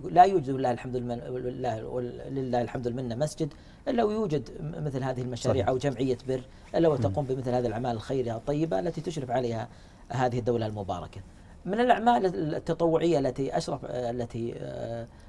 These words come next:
Speaker 1: وضعها الأمير سلطان حفظه الله، سلطان بن فهد حفظه الله وأمد في عمره على طاعته،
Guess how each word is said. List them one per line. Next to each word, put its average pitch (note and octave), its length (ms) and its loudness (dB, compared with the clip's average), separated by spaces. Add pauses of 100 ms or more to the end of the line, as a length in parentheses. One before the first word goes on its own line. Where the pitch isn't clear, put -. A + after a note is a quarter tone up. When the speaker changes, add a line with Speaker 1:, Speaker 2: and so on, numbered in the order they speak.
(120)
Speaker 1:
وضعها D3+ 460 8
الأمير C3+ 220 0
سلطان B2+ 420 -4 (100)
حفظه A#2+ 400 -4
الله، A#2 160 -2
سلطان A#2+ 400 -4
بن G#2+ 200 -8
فهد A#2 320 -4 (140)
حفظه A2 380 -6
الله G#2 480 -4 (320)
وأمد A#2 280 -4
في A2 120 -6
عمره A2+ 260 -4
على G2+ 200 -4
طاعته، B2+ 460 4